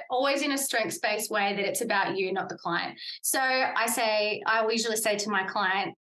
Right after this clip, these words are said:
and I, uh, kind of the narrative would be, "Hey, Jane, <laughs> you know, I'm really,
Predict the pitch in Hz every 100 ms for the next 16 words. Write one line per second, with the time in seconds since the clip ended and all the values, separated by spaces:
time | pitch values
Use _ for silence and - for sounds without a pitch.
0 | _ - 220 214 - - _ - 190 202
1 | - - _ - 220 - 262 233 226 214
2 | 196 202 202 226 202 202 202 202 - -
3 | - - _ - 539 359 180 190 - 196
4 | 220 370 440 - - - 403 - - -
5 | 247 240 269 277 254 247 294 320 320 302
6 | 294 294 294